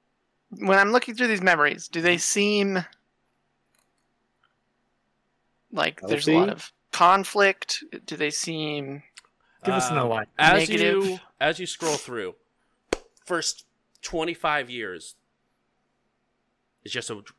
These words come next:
Speaker 4: a android working for Abadar Corp. Probably a hundred and fifty years go by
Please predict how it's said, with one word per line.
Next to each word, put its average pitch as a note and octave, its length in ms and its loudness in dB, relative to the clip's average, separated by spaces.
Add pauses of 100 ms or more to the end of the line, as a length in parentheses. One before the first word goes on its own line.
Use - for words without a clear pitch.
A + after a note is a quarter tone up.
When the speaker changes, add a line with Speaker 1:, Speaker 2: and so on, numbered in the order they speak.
(160)
Speaker 4:
a G2+ 360 -6 (380)
android B2+ 340 -4
working A#2 240 -10
for - 80 -14
Abadar F#2+ 340 -8
Corp. - 300 -18 (3250)
Probably D#3 580 -4 (220)
a B2+ 100 -2
hundred E3 460 -6
and C#3 180 -10 (180)
fifty D3 340 -6
years A#2 360 -12
go G#2+ 160 -10
by D#2+ 360 -10